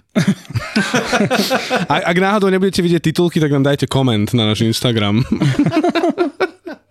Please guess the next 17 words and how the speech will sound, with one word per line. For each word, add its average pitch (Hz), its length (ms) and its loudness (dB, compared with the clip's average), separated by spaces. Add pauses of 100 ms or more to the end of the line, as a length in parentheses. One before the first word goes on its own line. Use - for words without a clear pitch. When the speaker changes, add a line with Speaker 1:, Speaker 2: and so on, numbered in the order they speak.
(160)
Speaker 1:
Eh, 147 160 -2 (320)
Honza, 175 320 0
ty 180 160 -4
si 160 160 -2
nastolil 143 480 0
veľmi 135 320 0
dobrú 117 240 -2
tému, 120 400 -2 (300)
pretože 139 420 0
aj 135 180 0
v 117 80 -8
mojom 180 280 0
živote 151 420 0
sa, 127 400 0
sa 120 480 -2
vyskytol 135 580 -4
okamih 147 640 0